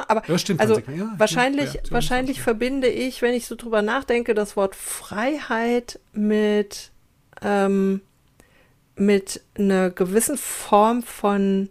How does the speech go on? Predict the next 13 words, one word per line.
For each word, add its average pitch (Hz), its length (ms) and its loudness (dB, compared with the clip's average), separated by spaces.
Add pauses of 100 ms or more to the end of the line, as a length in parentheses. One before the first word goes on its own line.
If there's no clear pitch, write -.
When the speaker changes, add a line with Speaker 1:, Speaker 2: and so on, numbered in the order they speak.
(1900)
Speaker 1:
oh, 208 120 6
mir 214 140 8
fällt 233 200 4
grad 220 200 2
kein 220 200 2
Wort 233 180 2
dazu 196 240 -2
ein 185 180 0
tatsächlich. 185 440 -4
Warte, 208 180 0
ich 208 140 -2
hab's - 200 -2
gleich. 165 260 -2